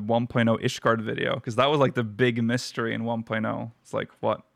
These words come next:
what is in there? Well, spoilers. We did go and check. I don't know if we said this on the podcast, but there is nothing inside there. There's not even, there's nothing.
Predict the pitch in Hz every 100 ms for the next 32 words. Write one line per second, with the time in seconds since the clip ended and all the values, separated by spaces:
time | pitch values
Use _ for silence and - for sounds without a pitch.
0 | _ _ _ _ _ _ _ - 123 120
1 | 147 151 110 113 - 131 131 - 147 135
2 | 107 127 - - _ _ - 127 110 147
3 | 139 131 120 151 120 120 - 123 127 120
4 | 120 127 117 117 113 113 139 120 113 117
5 | - 117 113 _ - 127 120 123 127 135
6 | - 87 110 - - _ _ 127 117 -
7 | 101 101 82 87 120 117 127 127 117 117
8 | 113 _ _ _ _ _ 151 135 185 -
9 | 87